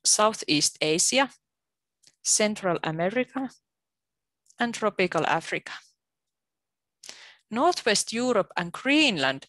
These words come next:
show very contrasting situations. These latter regions have sparse human population and low conservation priority from a global perspective. Thus, our situation here in Finland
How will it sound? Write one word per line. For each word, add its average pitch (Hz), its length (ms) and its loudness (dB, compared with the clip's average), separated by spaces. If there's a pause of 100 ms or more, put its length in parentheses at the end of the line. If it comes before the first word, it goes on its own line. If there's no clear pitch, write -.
show 185 300 -2
very 214 260 2
contrasting 160 800 -4
situations. - 960 -4 (1400)
These 226 260 0
latter 247 400 2
regions 180 540 2
have 175 240 0
sparse 247 480 2
human 190 360 -2
population 170 840 0 (300)
and 180 200 -4
low 208 220 2
conservation 170 680 0
priority 160 540 0
from 156 260 -6
a 143 80 0
global 160 400 -4
perspective. - 760 -10 (960)
Thus, 254 280 0 (460)
our 202 160 2
situation 208 800 0
here 214 240 2
in 175 180 0
Finland 190 560 -2